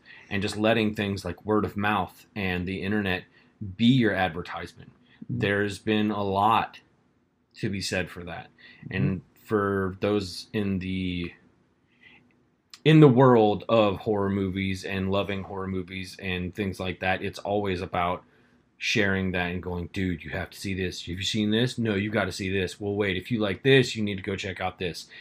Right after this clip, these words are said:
Speaker 1: And
Speaker 2: Mm-hmm.
Speaker 1: it's all about that word of mouth. It's all about passing things along. And I think it's,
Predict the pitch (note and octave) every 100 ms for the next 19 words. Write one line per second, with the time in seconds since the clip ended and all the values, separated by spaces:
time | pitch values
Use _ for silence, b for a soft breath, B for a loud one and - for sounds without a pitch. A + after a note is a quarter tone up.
0 | B - G2+ B2+ C3+ G#2 - - A2 A2+
1 | G#2+ F#2+ F2+ F2 F2+ F2 F2+ F2+ - F#2
2 | E2+ - - - G2+ G#2 F#2+ F#2 F#2 -
3 | F#2+ F#2 G2 F#2 F#2+ E2+ F2 F#2+ F2+ E2+
4 | - B B B - G2 F#2+ F2+ F2 E2+
5 | - _ _ _ _ _ _ _ _ -
6 | - G2 - G2+ F2+ - _ b b b
7 | _ A#2 G#2 - - -